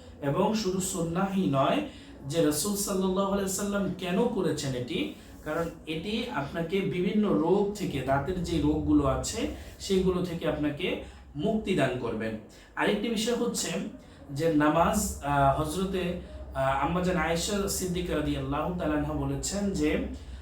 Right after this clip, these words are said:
যে ব্যক্তি নামাজের আগে এই মিসওয়াকটি করবে, তাকে তার আমল নামায় সত্তর গুণ সওয়াব বৃদ্ধি করে দেওয়া হবে, নামাজের সত্তর গুণ সওয়াব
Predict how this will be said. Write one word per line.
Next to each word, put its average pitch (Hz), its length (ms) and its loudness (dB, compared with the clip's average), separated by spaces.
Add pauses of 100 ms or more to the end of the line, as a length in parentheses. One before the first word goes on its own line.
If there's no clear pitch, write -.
(120)
যে 156 140 -2
ব্যক্তি 180 340 -2
নামাজের 165 580 2
আগে 160 460 0 (300)
এই 156 140 -4
মিসওয়াকটি 170 560 2
করবে, 175 380 0
তাকে 208 500 0 (320)
তার 160 120 2
আমল 170 320 4
নামায় 190 280 2
সত্তর 247 440 -2
গুণ 185 280 2
সওয়াব 214 640 2
বৃদ্ধি 180 320 0
করে 135 220 2
দেওয়া 123 220 0
হবে, 120 200 -2
নামাজের 151 420 0
সত্তর 202 380 -4
গুণ 165 240 2
সওয়াব 135 280 -2